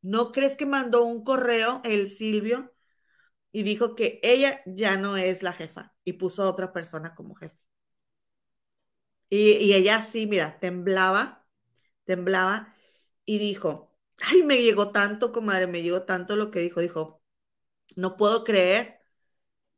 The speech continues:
que yo me haya puesto en esta situación otra vez".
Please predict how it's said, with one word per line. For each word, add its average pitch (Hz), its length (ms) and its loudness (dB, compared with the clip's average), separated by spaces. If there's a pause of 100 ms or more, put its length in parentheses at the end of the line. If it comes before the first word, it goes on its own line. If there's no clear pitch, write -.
(120)
que 196 180 4
yo 190 140 2
me 196 140 0
haya 180 300 0
puesto 185 280 -4
en 180 80 -10
esta 180 240 -8
situación 165 560 -8 (360)
otra 156 320 -8
vez". - 320 -18